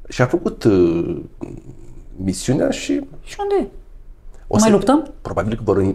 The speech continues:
Speaker 1: căuta altceva. O să caute alte vieți
Speaker 2: Toate
Speaker 1: care să
Speaker 2: aceste
Speaker 1: conteze.
Speaker 2: lucruri sunt pasagere. Asta ce vreau să spun, că optimismul meu vine din faptul că tot ceea, tot ceea ce nu este valoare permanentă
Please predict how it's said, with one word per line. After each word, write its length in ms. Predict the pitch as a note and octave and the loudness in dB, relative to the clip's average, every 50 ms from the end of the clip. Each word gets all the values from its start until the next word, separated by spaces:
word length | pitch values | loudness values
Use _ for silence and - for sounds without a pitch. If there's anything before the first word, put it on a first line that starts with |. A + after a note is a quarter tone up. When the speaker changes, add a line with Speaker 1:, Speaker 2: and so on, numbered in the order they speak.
| - - - - | -2 -6 -12 -8
Speaker 1:
căuta 280 | - F#2 D#2+ - F#2 G2+ | -6 -4 -4 0 0 0
altceva. 500 | G#2+ B2+ - - F4+ F4 - - - - - - - - - - - - - | 0 0 2 2 2 2 2 -4 -8 -10 -12 -18 -20 -20 -20 -20 -20 -16 -8
O 100 | - F2 | -4 -4
să 220 | F2+ - G#2+ G2 F2+ - - - - | 0 2 2 2 2 2 -2 -4 0
caute 320 | - A2 B2 C#3+ C#3 D3 | 2 4 4 4 4 2
alte 320 | C#3+ F3+ F#3+ F#3 - - | 2 2 2 0 2 2
vieți 260 | G#2+ G2+ - - F#2 F#2 G#2+ A2 | 2 2 2 -2 -2 0 0 2
Speaker 2:
Toate 100 | - - | 2 2
Speaker 1:
care 160 | - A#2+ - | 2 4 4
să 140 | F2+ - - | 4 2 0
Speaker 2:
aceste 160 | - - F#2+ | 0 2 2
Speaker 1:
conteze. 320 | F#2+ F#2+ F#2+ - A#2+ D#3 - | 2 2 2 0 -2 -2 -2
Speaker 2:
lucruri 220 | G#3+ G3+ F#3+ E3+ | -4 -4 -4 -6
sunt 220 | - - F3+ E3+ | -6 -6 -6 -6
pasagere. 840 | - - E3 D#3 - - E3 D3+ C#3 C3 E3 F3 F#3 F#3+ F#3+ F#3+ F#3+ - | -6 -6 -6 -6 -6 -6 -6 -6 -6 -4 -4 -4 -2 -2 -2 -2 -4 -4
Asta 220 | F3+ E3 - - | -8 -10 -10 -10
ce 160 | F3 - - D#3+ | -10 -8 -6 -4
vreau 160 | E3 F3+ F3 | -4 -4 -4
să 140 | F3 - G3+ | -6 -6 -6
spun, 500 | - - - - - E3 D#3 D#3+ F3 F3 | -6 -6 -6 -8 -8 -6 -4 -4 -4 -4
că 80 | F3 E3+ | -6 -8
optimismul 540 | F3 F3 - E3 E3 F#3 F3+ - G3+ G3 F#3 | -8 -6 -2 -2 -2 -2 -2 -2 -4 -2 -2
meu 180 | F3+ F3+ F3+ | -2 -2 -2
vine 260 | F3 E3+ F3 E3+ F3 E3+ | 0 0 0 0 0 0
din 180 | E3+ E3+ D#3+ | 0 0 0
faptul 380 | E3+ E3+ D#3+ D#3+ - E3+ E3 D#3+ - | 0 -2 -2 -2 -2 -4 -6 -4 -2
că 220 | - D#3+ D3+ D3+ - - - - - - - - - - - - - - - - - - - - - - - - | 0 0 0 0 -2 -8 -14 -18 -20 -20 -20 -20 -20 -20 -20 -20 -20 -20 -20 -20 -20 -20 -18 -18 -16 -16 -12 -6
tot 220 | - G3 A#3+ B3 | -4 -2 -2 -2
ceea, 340 | - - A3 G3+ G3 G#3+ G#3+ G3+ F3 F3 - - - - | -4 -2 -2 -2 -2 -2 -2 -4 -6 -6 -8 -12 -10 -4
tot 160 | - A3+ A#3+ | -2 -2 0
ceea 180 | A#3 A3 G#3 G3+ | 0 0 -2 0
ce 120 | G3+ F#3 | 0 0
nu 80 | F3 F#3 | 0 0
este 260 | G#3 - - G3+ - - - - - - - - - | 0 -2 -4 -6 -8 -8 -10 -14 -14 -14 -14 -14 -12
valoare 480 | - D#3+ - D#3+ D#3 D3+ E3 F3+ F#3+ F#3+ | -6 0 2 2 2 2 2 2 0 0
permanentă 1080 | F#3 - - F3+ F3 E3 E3 D#3+ D#3 D3+ D3+ D#3 D#3 C#3+ C3+ C3+ - D#3 F3 A3 - | 0 0 0 2 4 4 4 4 4 4 2 2 2 2 0 0 0 0 0 0 -2